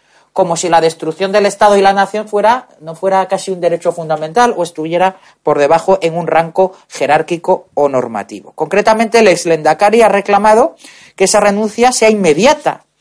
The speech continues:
con el fin de evitar la litigiosidad actual que afecta especialmente a agravar el conflicto político entre el gobierno de Carles Puigdemont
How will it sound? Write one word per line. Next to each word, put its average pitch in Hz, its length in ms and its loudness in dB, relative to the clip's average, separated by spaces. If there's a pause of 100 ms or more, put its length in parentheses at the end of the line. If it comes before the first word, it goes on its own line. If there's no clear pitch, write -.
(240)
con 170 180 0
el 165 100 2
fin 240 200 -2
de 247 160 4
evitar 202 380 4
la 302 100 6
litigiosidad 202 720 0
actual 277 540 0
que 202 120 0
afecta 240 340 0
especialmente 220 640 0
a 233 80 4
agravar 190 340 4
el 269 120 2
conflicto 214 500 -2
político 220 500 0
entre 208 240 0
el 190 60 4
gobierno 202 400 4
de 233 140 2
Carles 226 320 2
Puigdemont 233 600 0